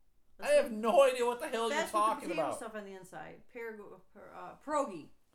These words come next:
Speaker 1: Gee, pa-, you went from paragogi, paragoli to pierogi?
Speaker 2: Is that what it is?
Speaker 1: Yes, I know what a pierogi
Speaker 2: Okay,
Speaker 1: is.
Speaker 2: so like that. But it's a pasty.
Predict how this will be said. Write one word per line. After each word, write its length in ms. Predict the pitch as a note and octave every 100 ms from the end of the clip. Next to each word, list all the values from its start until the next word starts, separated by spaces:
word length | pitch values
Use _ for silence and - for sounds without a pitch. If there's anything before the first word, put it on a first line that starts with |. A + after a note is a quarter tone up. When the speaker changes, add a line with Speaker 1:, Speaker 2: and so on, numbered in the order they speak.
| _ _ _ _ _ _ - _ _ _
Speaker 1:
Gee, 480 | - - C4+ A#3+ G#3 - B3 -
pa-, 80 | C4+ A3+ G#3
you 220 | A3+ -
went 200 | C#4 C#4
from 200 | D4 F#3+
paragogi, 1120 | - A3+ B3 B3+ G3+ A#3 A#3 A#3 B3+ C#4 E4+ - - - - - -
paragoli 1040 | D#4 C4+ C4+ A3+ E3+ F#3+ G#3+ A#3 A#3+ E4+ - - - -
to 120 | G3
pierogi? 1040 | - - F#3 F3+ F#3 A3 A3 G4+ G4+ - - - - - -
Speaker 2:
Is 120 | C4
that 160 | C4
what 120 | C#4 C#4+
it 360 | B3+ B3 C4+
is? 80 | F#4 -
Speaker 1:
Yes, 400 | B3+ D#4+ D#4 F4+
I 120 | G#3
know 180 | G#3+ B3+
what 120 | B3+
a 60 | G3
pierogi 540 | - G3 F#3 B3 D4 D4+
Speaker 2:
Okay, 180 | D4 C#4 C4+
Speaker 1:
is. 140 | A#3
Speaker 2:
so 80 | B3+
like 200 | B3+ D4+
that. 280 | D#4+ A#3+ - - - - - _
But 200 | B3 A#3
it's 160 | A3 B3
a 60 |
pasty. 640 | A#3 D#4+ D4+ - D#3 D#3